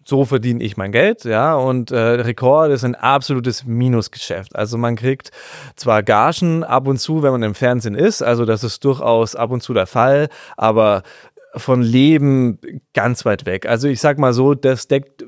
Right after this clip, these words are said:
vielleicht die Kosten, was ich in die Rekorde reinstecke. Also, äh, Rekorde, die kosten auch wirklich sehr viel Geld. Also es kommt natürlich auf den Rekord an, aber, ähm, da geht schon gut Geld drauf, auch Kameraequipment und dann musst du die Zeugen ja vielleicht dann auch noch danach irgendwie essen gehen, das zahlst du natürlich auch und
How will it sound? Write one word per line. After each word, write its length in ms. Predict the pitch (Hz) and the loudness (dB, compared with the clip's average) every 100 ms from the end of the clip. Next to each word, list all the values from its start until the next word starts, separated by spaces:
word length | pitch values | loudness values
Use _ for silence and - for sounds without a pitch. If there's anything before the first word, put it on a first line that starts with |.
| - | -18
vielleicht 680 | 131 127 123 131 180 151 | -8 -2 0 2 2 0
die 60 | 143 | -6
Kosten, 460 | - 151 151 - 139 | 0 0 0 0 0
was 140 | 120 | 0
ich 80 | 127 | 0
in 80 | 123 | 0
die 60 | |
Rekorde 500 | 110 104 120 120 110 | 0 -2 0 2 2
reinstecke. 580 | 92 98 - 92 92 - | -2 -6 -6 -8 -8 -6
Also, 300 | 110 117 107 - - - - | -2 0 0 -4 -20 -20 -10
äh, 100 | 131 | -2
Rekorde, 600 | 120 120 127 - 143 156 | 0 0 -2 2 4 4
die 60 | 143 | 2
kosten 300 | 139 127 123 | -2 -4 -2
auch 220 | 110 117 | -4 0
wirklich 320 | 131 123 110 | 0 0 -4
sehr 180 | - 98 | -2 -2
viel 140 | - | -2
Geld. 300 | 95 87 95 | -8 -6 -4
Also 320 | 117 104 110 113 | -4 -4 -4 -4
es 180 | 127 | -6
kommt 220 | - 147 135 | -2 -2 0
natürlich 260 | 120 - | -2 0
auf 80 | 117 | -2
den 140 | 117 | -2
Rekord 440 | 104 104 135 151 147 | -6 -2 2 2 2
an, 220 | 127 131 | 0 -2
aber, 420 | 120 117 117 107 - - - - - - | -2 2 2 2 -2 -18 -20 -20 -20 -2
ähm, 480 | 113 110 107 104 - - | 2 2 2 -2 -6 -2
da 120 | 113 | 0
geht 220 | 120 135 | 0 0
schon 360 | 139 123 104 95 _ | 2 2 0 -6 _
gut 200 | - 135 | -2 -2
Geld 300 | - 117 107 | 2 0 0
drauf, 240 | 98 90 - | -2 -2 0
auch 200 | 113 127 | 0 0
Kameraequipment 1200 | 110 117 120 117 117 104 - 120 - 120 120 120 | -2 0 2 2 0 0 -4 -6 -2 0 0 0
und 260 | 117 113 101 | -2 -4 -2
dann 160 | 110 120 | -2 0
musst 200 | 131 - | -2 -2
du 60 | |
die 100 | 135 | -4
Zeugen 400 | 127 117 123 139 | -2 2 2 2
ja 160 | 127 117 | 2 2
vielleicht 240 | 131 120 | 2 0
dann 140 | 120 117 | 0 -2
auch 100 | 123 | -2
noch 140 | 120 | -2
danach 420 | 120 117 110 120 | 0 0 2 2
irgendwie 420 | 139 131 127 120 131 | 0 -2 0 -2 -2
essen 280 | 127 143 | -2 -2
gehen, 280 | 120 123 127 | 0 0 0
das 180 | 120 - | -2 -4
zahlst 340 | 101 117 - | 0 0 0
du 20 | 127 | -4
natürlich 340 | 117 123 127 | -2 -2 0
auch 420 | 104 117 127 123 | 2 4 2 0
und 280 | 123 117 | -2 -4